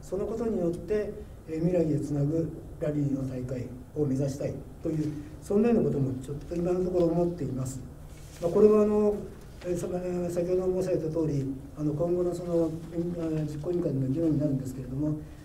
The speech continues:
ぜひ、あの、実行委員会の中で、あの、今の三点は生かしていきたいという、あの、そんな考えでいます。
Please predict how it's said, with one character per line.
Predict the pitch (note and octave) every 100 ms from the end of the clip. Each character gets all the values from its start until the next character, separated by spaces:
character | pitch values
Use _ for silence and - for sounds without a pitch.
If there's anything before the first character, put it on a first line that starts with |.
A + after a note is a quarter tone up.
| - C#3+
ぜ | F3 F#3+
ひ、 | C#3 G#2+ - -
あ |
の、 | D3+
実 | C#3+ -
行 | D#3+
委 |
員 | D#3+
会 | C3+
の | C3
中 | C4 -
で、 | G#2+ - - - - C3+
あ |
の、 | B2+ C3+
今 | D#3
の | C#3+ B2+
三 | - C3+
点 | C#3 C3+
は | D3+
生 | -
か | D#3
し | -
て | A#2+
い |
き | A2+
た | C3+
い |
と | B2+
い | A2
う、 | G#2 G2+ - - -
あ |
の、 | B2+
そ | C#3+
ん | E3
な | D#3+
考 | D3 D3
え | C#3+
で | A#2
い | G#2
ま | A2
す。 | -